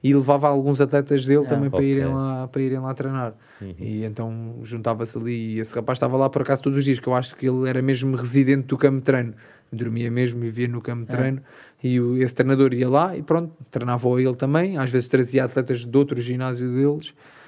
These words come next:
Speaker 1: e, e treinava boxe para,
Speaker 2: É.
Speaker 1: para a malta do Muay Thai também.
Speaker 2: Sim,
Speaker 1: Lá.
Speaker 2: partilhava um bocadinho o conhecimento, é bom.
Speaker 1: Claro, é sempre, é sempre
Speaker 2: É.
Speaker 1: bom. E na Ásia,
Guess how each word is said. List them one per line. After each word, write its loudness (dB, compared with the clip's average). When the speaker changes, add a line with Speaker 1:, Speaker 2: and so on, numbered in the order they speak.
Speaker 1:
e, 2
e 2
treinava -2
boxe -2
para, -4
Speaker 2:
É. -4
Speaker 1:
para -4
a -2
malta -2
do -4
Muay -6
Thai -10
também. -14
Speaker 2:
Sim, -12
Speaker 1:
Lá. -10
Speaker 2:
partilhava -2
um -4
bocadinho -4
o -12
conhecimento, -10
é -4
bom. -6
Speaker 1:
Claro, -4
é -4
sempre, -6
é -4
sempre -2
Speaker 2:
É. 0
Speaker 1:
bom. -4
E 4
na 2
Ásia, 0